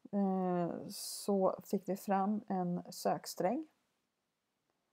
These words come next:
som resulterade i, eh, ettusen niohundrafemtiotre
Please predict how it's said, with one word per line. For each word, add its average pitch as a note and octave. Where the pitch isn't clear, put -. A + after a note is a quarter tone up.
som G#3+
resulterade G#3
i, F3
eh, E3
ettusen G#3+
niohundrafemtiotre F#3